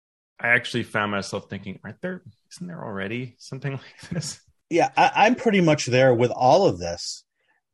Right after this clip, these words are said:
Speaker 2: Uh,
Speaker 1: Mm-hmm.
Speaker 2: like you said, the Fate Domain, it se-, it seems fine. It, you know, it makes sense in the story of different worlds. Istis
Speaker 1: Mm-hmm.
Speaker 2: and Greyhawk, right? Uh, Savras in the Forgotten Realms, Fate. Is it different than Luck?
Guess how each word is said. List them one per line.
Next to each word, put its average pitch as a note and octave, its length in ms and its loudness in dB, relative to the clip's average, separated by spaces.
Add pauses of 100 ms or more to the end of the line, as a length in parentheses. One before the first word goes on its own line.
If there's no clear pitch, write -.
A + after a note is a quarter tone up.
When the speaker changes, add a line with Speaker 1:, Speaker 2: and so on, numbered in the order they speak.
(120)
Speaker 2:
Uh, A#2 300 6
Speaker 1:
Mm-hmm. G2 220 -8
Speaker 2:
like B2 180 0
you C3 60 0
said, C3+ 200 4
the - 60 -4
Fate D#3+ 280 2
Domain, C3 440 4
it G#2+ 180 -6
se-, - 280 -6
it F3 180 -2
seems B3+ 280 0
fine. C3 360 0
It, A2 200 -2
you G2+ 80 -8
know, F#2 160 -6
it G2+ 160 -4
makes G#2 340 -6
sense A2 380 -6 (340)
in A#2+ 200 0
the A2 100 -6
story G#2+ 600 2
of F#2+ 260 -6
different G#2 380 -6
worlds. G2+ 580 -4 (520)
Istis A#2+ 500 0
Speaker 1:
Mm-hmm. - 20 -2
Speaker 2:
and A2+ 160 -2
Greyhawk, G#2 600 0
right? G#2 360 -4
Uh, G2+ 240 -4 (460)
Savras A2+ 640 2
in A2 100 -2
the G2+ 60 -6
Forgotten A2 380 -4
Realms, G2+ 340 -4 (120)
Fate. G2+ 360 -6 (800)
Is B2 180 0
it A#2+ 80 -2
different B2 360 0
than A2 140 0
Luck? G#2+ 400 4